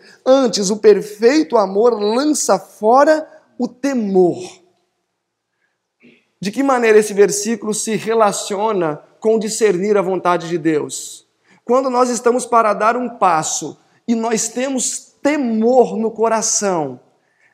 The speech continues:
isto é um indicativo negativo. Digamos que o jovem queira se casar com uma moça e a, e o jovem não sinta segurança no seu coração. Antes ele tem temor, ele tem receios,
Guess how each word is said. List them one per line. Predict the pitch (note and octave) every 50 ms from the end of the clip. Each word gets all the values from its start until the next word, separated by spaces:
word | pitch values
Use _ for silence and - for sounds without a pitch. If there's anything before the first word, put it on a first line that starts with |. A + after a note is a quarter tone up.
| _ _
isto | A3 G3+ A#3+ C4 A3 B3+ B3+ A3+ A3+
é | A3+ A3+
um | A#3
indicativo | A#3 A3+ G3 E3 G#3 - F#3+ F3 F3+ - - - - A#3 C4 A#3 A3 D4 D#4 C#4+ - _ _ -
negativo. | F3+ F#3+ G3+ G#3 G#3 A3+ A#3 - - - - F3+ D#3 C3+ A#2+ B2 B2+ B2 C3 _ _ _ _ _ _ _ _ _ _ _ _ _ _
Digamos | - F3 E3+ G#3+ A#3+ C4+ B3+ -
que | - C4
o | B3+ A#3
jovem | G3 E3 G#3 A3 A3+ B3+ C4 B3 A3+ B3 A#3
queira | - - A#3 A3+ A#3 B3
se | A3 A3+ A#3
casar | - A3 G#3 F3+ A3+ A3+ A3
com | A3 A3
uma | A#3 B3 A#3
moça | A3 G#3 G#3 F#3+ E3 D3 - - - C3+ A#2+ - _ _ _ _ _ _ _ _ _ -
e | G#3+ G#3+ G#3+ G#3+
a, | G#3+ G#3+ G#3+ - - -
e |
o | A3+ A3+
jovem | F#3+ E3 A3 A3 A#3 A#3+ A#3+ A#3+
não | A#3+ C4+ D#4 D4
sinta | B3 - - - C4 C4 - B3
segurança | A#3+ - B3+ A#3+ G#3+ A3+ A#3 G#3 G#3+ A3+ B3 - A#3+
no | A3+
seu | G#3+ - A#3 G#3
coração. | G#3 A3+ A3+ A3 A3+ A3 - - G#3+ G#3 F#3 E3 C3 - _ _ _ _ _ -
Antes | A3+ B3 C#4+ D4 - B3+ G#3
ele | B3+ B3+ B3
tem | A#3+ B3 C4 C4 C4
temor, | B3+ - C#4+ C4+ A#3+ G#3+ G#3 G#3+ A3 A3 G3+ F3+ D#3 C3+ - - -
ele | G#3 A3 G#3+ G#3+
tem | A3 A#3 B3 A#3
receios, | G#3+ B3 B3+ B3 - - - - - B3 A#3 A3 F#3+ E3+ D#3 D3 - - -